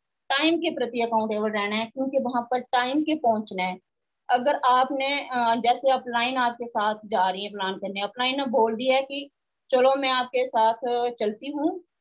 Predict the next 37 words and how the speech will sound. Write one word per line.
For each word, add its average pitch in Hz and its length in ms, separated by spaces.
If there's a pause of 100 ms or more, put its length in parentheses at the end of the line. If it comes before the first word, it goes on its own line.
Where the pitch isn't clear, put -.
(240)
लेकिन 320 460 (100)
आपने 302 360
ठीक 311 320
ग्यारह 254 300
बजे 294 420 (180)
वहां 285 200
पहुंच 240 260
जाना 185 260
है। 160 100 (720)
जब 262 80
किसी 311 300
को 359 100
आपने 320 260
बोला 294 260
है 302 120
ग्यारह 269 240
बजे 254 220
हम 277 260
आपके 226 240
घर 320 140
पहुंच 226 320
जाएंगे, 202 500 (420)
लेकिन 294 240 (180)
ग्यारह 247 360
की 403 280
बजाय 277 360
आपके 269 460
पन्द्रह 277 680
मिनट 269 380
ऊपर 262 240
हो 220 180
सकते 247 320
हैं, 277 160 (460)
ग्यारह 240 300
के 285 200
बजाय, 240 480 (400)
अ, 226 240